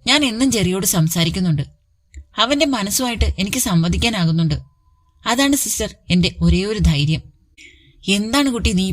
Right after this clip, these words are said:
പറയുന്നത്?" "അതെ സിസ്റ്റർ, അത് പറഞ്ഞാ സിസ്റ്റർക്ക് മനസ്സിലാവില്ല."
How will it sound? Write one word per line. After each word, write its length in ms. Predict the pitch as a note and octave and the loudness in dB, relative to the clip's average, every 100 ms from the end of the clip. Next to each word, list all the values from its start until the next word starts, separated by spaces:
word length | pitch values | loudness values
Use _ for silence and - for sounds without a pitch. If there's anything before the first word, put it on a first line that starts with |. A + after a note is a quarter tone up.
| F#3+ | 0
പറയുന്നത്?" 480 | E3+ E3 E3+ E3 E3 _ _ _ _ _ _ - | 0 2 2 0 -2 _ _ _ _ _ _ 2
"അതെ 220 | E3 F#3+ | 2 2
സിസ്റ്റർ, 420 | C4 A#3+ - G3+ G3+ _ _ _ | 0 -4 -6 -8 -10 _ _ _
അത് 120 | B3 C4+ | -2 0
പറഞ്ഞാ 340 | C#4+ G3+ F#3+ F3 | 0 0 0 -2
സിസ്റ്റർക്ക് 420 | E3 F3+ G3 A#3 | -2 -2 -2 -2
മനസ്സിലാവില്ല." 800 | G3 D#3+ E3 F#3 F3 C#3+ C#3+ - | 0 2 2 2 0 0 -4 -8